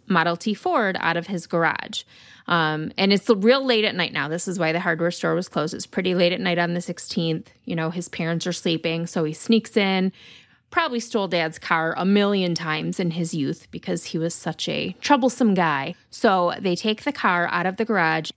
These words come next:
and they make plans to ditch the truck because the truck is easily identifiable. It's got the name of the hardware company on the side of it. So it's nearly two in the morning by this point. So now we're into the seventeenth of December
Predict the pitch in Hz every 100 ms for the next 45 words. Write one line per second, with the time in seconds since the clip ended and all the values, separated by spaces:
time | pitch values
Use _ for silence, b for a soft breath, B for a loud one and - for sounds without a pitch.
0 | _ 254 247 233 220 - 214 196 - 185
1 | 190 - 208 - 202 202 190 180 185 381
2 | 370 - - 180 - 214 190 185 165 165
3 | 156 226 214 170 165 - 180 180 180 180
4 | 190 190 175 175 233 226 175 151 175 151
5 | - 156 151 - - - - - - -
6 | - - b - 202 277 294 311 - 311
7 | 294 262 208 160 - 185 185 165 - -
8 | - - 185 175 190 202 - 190 190 -
9 | 208 185 185 180 - 196 - 196 180 -
10 | - 180 175 170 175 175 156 - -